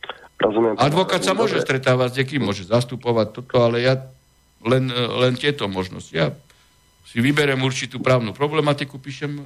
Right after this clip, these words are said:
Speaker 2: e, píšem o tom článok.
Speaker 1: Dobre, tak vám ďakujem za
Speaker 2: No.
Speaker 1: odpovede.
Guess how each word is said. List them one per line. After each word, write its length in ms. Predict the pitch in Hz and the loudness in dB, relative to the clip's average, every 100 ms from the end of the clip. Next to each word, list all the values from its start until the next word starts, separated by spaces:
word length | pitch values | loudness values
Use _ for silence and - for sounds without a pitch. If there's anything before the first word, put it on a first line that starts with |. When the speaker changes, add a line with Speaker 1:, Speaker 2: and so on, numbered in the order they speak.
| - | -12
Speaker 2:
e, 160 | 131 | -12
píšem 320 | 131 135 147 139 | -12 -8 -6 -6
o 80 | |
tom 240 | 135 139 135 | -6 -10 -10
článok. 480 | 147 143 131 135 _ _ _ - - - - - - | -12 -10 -12 -14 _ _ _ -14 -14 -14 -20 -20 -4
Speaker 1:
Dobre, 320 | - 143 123 | 0 2 2
tak 240 | 127 127 | 2 0
vám 240 | 110 120 110 | 2 2 2
ďakujem 400 | 117 123 127 107 | 0 0 0 2
za 80 | 104 | 2
Speaker 2:
No. 120 | 110 | 2
Speaker 1:
odpovede. 640 | 113 120 117 104 107 104 | 2 0 0 2 2 2